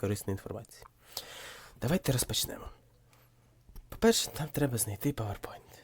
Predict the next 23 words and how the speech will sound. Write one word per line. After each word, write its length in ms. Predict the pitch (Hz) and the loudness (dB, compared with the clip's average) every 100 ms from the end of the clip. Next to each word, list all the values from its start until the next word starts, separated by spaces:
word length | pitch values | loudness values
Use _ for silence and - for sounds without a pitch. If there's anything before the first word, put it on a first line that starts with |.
| - | -16
Для 120 | 113 139 | -8 -4
цього 300 | - 202 170 | 2 2 4
ми 140 | 113 | 2
нажимаємо 680 | 107 101 98 98 104 95 90 | 0 -4 -6 -2 0 0 -4
тут 160 | - - - - - - | -8 -12 -14 -20 -16 -8
в 40 | |
лі-, 180 | 92 - - | -8 -8 -6
в 40 | |
лівому 220 | 104 92 | -4 -4
нижньому 280 | 90 90 - | -6 -8 -10
куточку 640 | - - 240 - 180 160 143 | -8 -4 -4 -4 -4 -2 -2
на 140 | 98 98 | -6 -4
лупу 420 | 175 220 - 180 - - - - - - - - - - _ _ _ _ - - - - - | -4 -4 -6 -12 -14 -20 -20 -20 -20 -20 -20 -20 -20 -20 _ _ _ _ -20 -20 -20 -20 -4
та 120 | - | 0
шукаємо 440 | 202 - 156 156 131 | 0 0 -2 0 0
тут 200 | - 139 - | 0 -2 -2
PowerPoint. 580 | 139 131 127 - - - - - - - - - - | -2 -2 -4 -4 -10 -10 -14 -18 -18 -16 -14 -12 -14
Наприклад, 380 | - - 151 - | -8 -4 -4 -6
тут 280 | - - - | -12 -14 -14
пишемо 280 | - - - | -10 -10 -8
PowerPoint, 560 | - 170 - 277 262 220 | -4 -4 -2 -2 -2 -4
от 200 | 127 - | -8 -8
він, 140 | - | -10